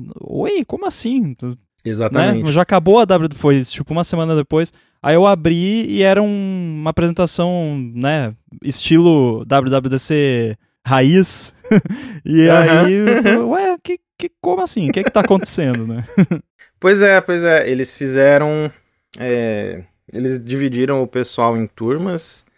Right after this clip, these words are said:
Speaker 2: aí você tinha que se inscrever lá no, no portal, né, de developer,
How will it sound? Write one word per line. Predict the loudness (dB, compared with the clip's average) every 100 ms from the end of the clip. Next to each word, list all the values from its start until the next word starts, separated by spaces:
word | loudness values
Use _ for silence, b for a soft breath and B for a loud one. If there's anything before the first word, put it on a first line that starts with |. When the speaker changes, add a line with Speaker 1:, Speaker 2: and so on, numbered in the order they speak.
| _ _ _ -16
Speaker 2:
aí | -12
você | -10 -10
tinha | -10 -10
que | -8
se | -10
inscrever | -10 -6 -6 -4 -4 -2 -2 0
lá | 0 -2 -8 _ _ _
no, | -8 -6 -6 -8 -10 -12 -14 -18 -14
no | -12 -10 -12 -18 -20 _
portal, | -8 -2 -2 -2
né, | -4
de | -8
developer, | -12 0 2 2 0 -4